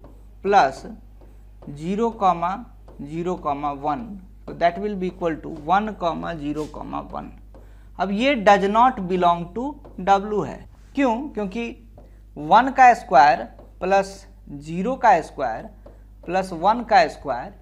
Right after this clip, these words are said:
is equal to two and that is not less than, ये not less than one, दो वन से छोटा नहीं होता है, है ना।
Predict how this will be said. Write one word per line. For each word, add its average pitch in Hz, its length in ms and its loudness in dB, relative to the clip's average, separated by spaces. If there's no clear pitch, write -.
is 190 100 -6
equal 226 340 -2
to 240 140 -6
two 214 400 -4
and 202 260 0
that 226 220 6
is 214 280 -6
not 208 560 6
less 196 400 0
than, 175 280 0
ये 180 180 -4
not 240 300 4
less 190 280 -2
than 202 280 -4
one, - 200 -6
दो 240 320 8
वन 226 280 0
से 240 160 -2
छोटा 208 380 2
नहीं 220 240 0
होता 160 320 -4
है, 107 220 -8
है 208 80 4
ना। 269 100 4